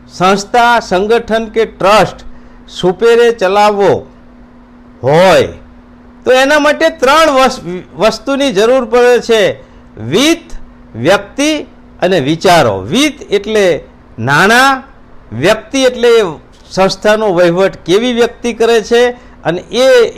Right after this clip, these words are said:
એની પાસે કેવા સારા, ઉમદા વિચારો છે, એના ઉપર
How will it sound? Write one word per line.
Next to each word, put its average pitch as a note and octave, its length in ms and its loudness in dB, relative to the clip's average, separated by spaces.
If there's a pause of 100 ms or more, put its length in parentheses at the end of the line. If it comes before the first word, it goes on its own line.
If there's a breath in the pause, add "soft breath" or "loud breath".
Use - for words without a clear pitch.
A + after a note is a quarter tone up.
એની G#3+ 160 -4
પાસે G3+ 340 -2
કેવા F#3+ 320 -2
સારા, F#3+ 640 2
ઉમદા F#3+ 440 0
વિચારો G#3+ 480 0
છે, A3 300 -2 (260 loud breath)
એના F3+ 280 0
ઉપર F3+ 420 0